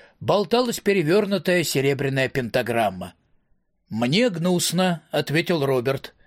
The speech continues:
«Спасибо, что поинтересовались, мисс Хендерсон».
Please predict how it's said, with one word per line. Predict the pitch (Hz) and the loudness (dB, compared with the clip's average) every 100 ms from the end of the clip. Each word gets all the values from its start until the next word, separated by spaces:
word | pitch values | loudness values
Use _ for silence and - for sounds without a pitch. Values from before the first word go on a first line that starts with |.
| _ _ _ | _ _ _
«Спасибо, | - 196 220 170 139 139 | -2 0 0 0 0 -2
что | 156 | -2
поинтересовались, | 143 139 156 135 147 143 131 123 - _ _ _ - | -2 -2 0 0 0 0 0 -4 -8 _ _ _ -4
мисс | 143 - | -2 -2
Хендерсон». | - 147 127 127 - 135 123 | 0 -2 0 -2 -2 -2 -4